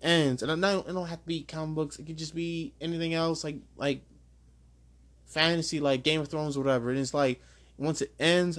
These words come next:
okay, so this person did this, thus this will happen, then blah, blah, blah, end of the story, okay? There's always some time travel.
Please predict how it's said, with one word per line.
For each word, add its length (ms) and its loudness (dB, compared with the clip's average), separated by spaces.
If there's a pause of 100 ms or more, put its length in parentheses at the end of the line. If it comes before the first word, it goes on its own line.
(120)
okay, 480 4
so 160 -6
this 320 0
person 440 0
did 320 0
this, 420 4 (260)
thus 440 4 (260)
this 280 4
will 180 2
happen, 680 2
then 380 2 (320)
blah, 180 8
blah, 240 4
blah, 480 4 (180)
end 180 2
of 100 -4
the 100 -8
story, 480 -4 (260)
okay? 460 2 (380)
There's 160 -4
always 460 4
some 100 -12
time 420 0
travel. 800 -2